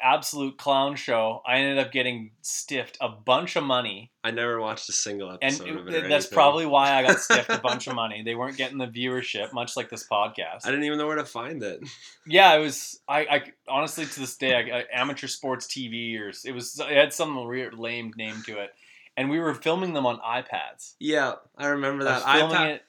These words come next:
Speaker 2: You were in the box of your truck at the top of the hill of Minnedosa. That's where I met you. You were filming with this iPad, and I swear I was just coming around being like, "What the fuck is this guy doing with an iPad? What are you gonna see from here? Like,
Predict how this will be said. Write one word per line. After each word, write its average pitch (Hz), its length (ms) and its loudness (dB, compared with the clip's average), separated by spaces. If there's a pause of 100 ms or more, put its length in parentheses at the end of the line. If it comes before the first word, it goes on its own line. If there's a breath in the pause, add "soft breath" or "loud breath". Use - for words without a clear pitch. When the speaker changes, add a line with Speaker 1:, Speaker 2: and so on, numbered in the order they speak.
(100)
Speaker 2:
You 165 120 2
were 190 80 8
in 202 60 8
the 190 60 4
box 165 380 2
of 196 40 0
your 185 100 2
truck 185 320 -2
at 180 80 -4
the 160 60 -10
top 170 360 -4
of 180 80 -2
the 170 60 0
hill 170 180 0
of 165 60 -2
Minnedosa. 156 520 -4
That's 185 280 10
where 202 120 4
I 190 120 8
met 208 260 4
you. 180 80 2
You 160 140 2
were 165 80 2
filming 190 420 0
with 190 140 0
this 175 160 0
iPad, 165 420 4
and 139 100 0
I 143 60 4
swear 160 280 0
I 170 100 4
was 160 80 0
just 160 200 -2
coming 170 200 0
around 165 180 4
being 165 160 0
like, 123 240 -2 (320)
"What - 120 -20
the 330 100 -14
fuck 208 320 -12
is 196 100 -8
this 185 140 -6
guy 165 180 -2
doing 147 240 -4
with 160 120 -4
an 143 100 -2
iPad? 117 500 -4
What 131 120 -6
are - 20 -8
you 196 120 -8
gonna 202 200 -2
see 180 200 -8
from 143 280 -6
here? 101 240 -4
Like, 104 200 -8